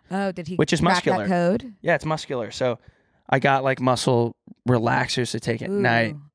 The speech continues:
Speaker 2: every day until, and he's like, "This could be fixed in five days or six weeks.
Speaker 1: Wow.
Speaker 2: You don't need to go to the chiropractor," which I already did.
Speaker 1: That's, well,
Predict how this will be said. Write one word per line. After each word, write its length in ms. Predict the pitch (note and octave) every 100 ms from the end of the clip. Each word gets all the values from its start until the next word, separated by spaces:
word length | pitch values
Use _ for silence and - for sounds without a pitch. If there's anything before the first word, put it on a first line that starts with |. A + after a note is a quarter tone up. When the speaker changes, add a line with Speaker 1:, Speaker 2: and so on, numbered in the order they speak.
| -
Speaker 2:
every 240 | A#2 A2+
day 220 | A2 A2
until, 260 | G#2+ A2+ A2+
and 140 | A#2+
he's 160 | B2 -
like, 160 | A#2
"This 140 | - C3
could 120 | D#3
be 100 | D3
fixed 220 | B2 -
in 60 | A2+
five 260 | A#2 A#2
days 220 | A2 - B2
or 60 |
six 260 | G#2+ B2 -
weeks. 300 | - - -
Speaker 1:
Wow. 420 | F3+ E3+ D3+ D3+
Speaker 2:
You 60 | B2+
don't 140 | B2
need 140 | A#2+ A2
to 60 |
go 100 | A#2+
to 60 | A2
the 80 | A2+
chiropractor," 680 | A2+ A2 A#2 B2+ C3 A#2+ - _ _ _ _ _ _ _ _ _ _ _ _ _ - - - - _ _ _
which 120 | -
I 40 | -
already 180 | - -
did. 260 | - - -
Speaker 1:
That's, 240 | - - _ _ _ _ _ _ _
well, 400 | G3 G#3+ C4